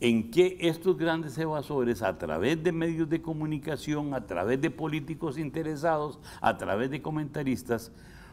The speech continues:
cuando vieron, sobre todo a principios de la década anterior, que los focos empezaron a,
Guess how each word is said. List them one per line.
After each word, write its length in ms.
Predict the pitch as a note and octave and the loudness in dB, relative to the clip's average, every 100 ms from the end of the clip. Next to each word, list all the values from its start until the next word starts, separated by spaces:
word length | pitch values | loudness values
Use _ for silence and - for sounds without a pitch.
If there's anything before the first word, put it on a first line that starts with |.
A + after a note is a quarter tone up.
| - - | -20 2
cuando 420 | B2+ B2+ A2 G#2 | 4 6 4 2
vieron, 600 | A2+ G3 G#3+ C3 G#2 G#2 - - - - - - | 6 4 4 0 -2 -8 -16 -20 -20 -20 -20 -20
sobre 320 | - F#2 F2+ F#2 | -6 -2 0 0
todo 380 | - E3 E3+ D3+ | 4 4 4 2
a 440 | A#2 - - - | -2 -12 -16 -2
principios 560 | A3 G#3 D#3 D#3 D#3+ D3 | 0 2 0 0 2 2
de 100 | B2 | 2
la 140 | G2+ | 4
década 680 | G2 B2+ C3 C#3+ A#2 F#2+ F2 | 4 2 0 2 2 0 0
anterior, 640 | G2 F#2 G2 F#2+ A#2+ A#2 - - - - - - - | -2 -2 0 2 2 2 -2 -16 -20 -20 -20 -20 -4
que 120 | - B2 | 6 8
los 200 | A#2 - | 6 2
focos 420 | E3 E3+ F#3+ D#3+ | 0 2 0 0
empezaron 760 | D#3 - B2 - D3+ E3 E3+ F3+ - - | -2 0 -2 0 0 2 -2 -6 -16 -2
a, 600 | G#2 F#2+ F#2 F2+ F2 | 0 2 2 0 0